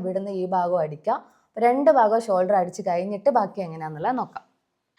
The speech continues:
ഇനി നമുക്കിങ്ങനെ റൗണ്ടിലാണ് കോളർ വെക്കേണ്ടത്. അതിന് വേണ്ടിയിട്ട് കോളറിൻ്റെ അളവ് എടുക്കുക. നമ്മൾ എങ്ങനെയാണ്, ഇതാ ഇവിടെ ഇങ്ങനെ വെച്ചിട്ട് ഈ ഒരു രീതിയിൽ ഇങ്ങനെ അടി, ഇങ്ങനെ നമ്മൾ ടാപ്പിൽ അളവ് നോക്കണം എങ്ങനെയാണ് വരുന്നത് എന്നുള്ളത്.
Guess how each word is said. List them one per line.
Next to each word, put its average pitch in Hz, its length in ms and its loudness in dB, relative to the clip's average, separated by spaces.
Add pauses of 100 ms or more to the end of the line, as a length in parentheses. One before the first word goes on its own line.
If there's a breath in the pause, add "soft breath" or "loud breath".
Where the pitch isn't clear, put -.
(440 soft breath)
ഇനി 285 120 0
നമുക്കിങ്ങനെ 254 460 2
റൗണ്ടിലാണ് 233 760 4
കോളർ 190 380 2
വെക്കേണ്ടത്. 151 420 -6 (400 soft breath)
അതിന് 311 280 -2
വേണ്ടിയിട്ട് 190 420 -6
കോളറിൻ്റെ 240 540 2
അളവ് 196 240 2
എടുക്കുക. 180 240 -4
നമ്മൾ 175 200 -8
എങ്ങനെയാണ്, 175 460 -8
ഇതാ 214 100 -2 (140)
ഇവിടെ 202 300 -4
ഇങ്ങനെ 196 260 -6
വെച്ചിട്ട് 165 420 -8
ഈ - 100 -6
ഒരു 190 140 -2
രീതിയിൽ 170 380 -8
ഇങ്ങനെ 170 260 -12 (200)
അടി, 156 180 -10 (220)
ഇങ്ങനെ 202 260 -8 (140)
നമ്മൾ 170 200 -8 (160)
ടാപ്പിൽ 160 400 -2 (120)
അളവ് 160 220 -4 (100)
നോക്കണം 156 340 -8
എങ്ങനെയാണ് 160 280 -8
വരുന്നത് 151 260 -10
എന്നുള്ളത്. 151 300 -10